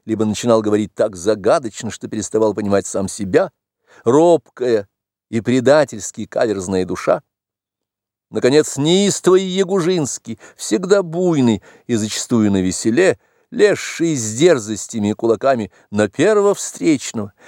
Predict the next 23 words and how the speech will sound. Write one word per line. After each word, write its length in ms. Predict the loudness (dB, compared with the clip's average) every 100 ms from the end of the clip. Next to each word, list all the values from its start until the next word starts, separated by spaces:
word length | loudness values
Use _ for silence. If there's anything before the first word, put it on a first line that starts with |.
| -6
годившийся 640 | 0 2 0 -4 -2 2 0
в 100 | 0
первые 460 | -2 0 0 -2
трагики 720 | -4 -2 2 2 0 -8 -10
странствующей 880 | -10 -6 2 2 0 -6 -6 -6 -4
драматической 640 | 0 0 0 -6 -8 -4 -4
труппы 560 | -4 -4 -4 -2 -6 -6 -16 -2
и 100 | 2
угодивший 720 | 2 2 0 -2 -4 -4 -6
в 240 | -6 -10
первые 640 | 0 4 4 4 2 -2
генерал-прокуроры 1000 | -2 0 2 2 0 -2 -6 -2 0 0
Сената, 560 | -2 -4 0 0 0 -6 _ _ _ _ -10
вот 720 | 2 4 4 0 -16 -20 -16
наиболее 580 | -8 -4 2 0 2 -2
влиятельные 680 | 0 0 0 -2 -4 -2
люди, 420 | 2 2 2 0 -4 -12 _ -4
в 80 |
руках 580 | 0 0 0 0 0 -2
которых 600 | -12 -10 -4 -2 -2 -4 -20 _ -2
очутились 580 | -2 -2 -8 -4 -2 -4
судьбы 540 | -6 -2 -2 0 0
России 600 | 0 -4 -6 0 0 0